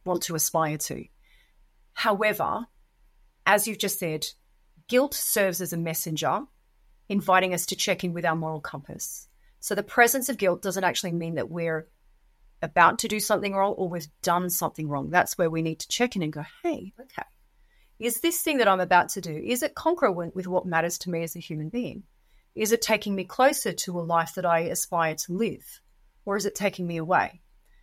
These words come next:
So we can take the nourishing action, even in the presence of guilt. And I would also add that maternal guilt,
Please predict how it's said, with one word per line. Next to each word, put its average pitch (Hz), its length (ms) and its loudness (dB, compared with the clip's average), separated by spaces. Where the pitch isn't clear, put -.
So - 160 0
we 226 100 4
can 233 160 0
take 226 360 0
the 202 120 -6
nourishing 202 580 4
action, 160 420 -6
even 269 240 0
in 311 100 4
the 311 80 2
presence 285 480 0
of 190 100 -12
guilt. - 400 -8
And 220 140 4
I 277 180 10
would 247 180 4
also 294 380 4
add 160 240 0
that 196 240 0
maternal 277 560 2
guilt, - 460 -4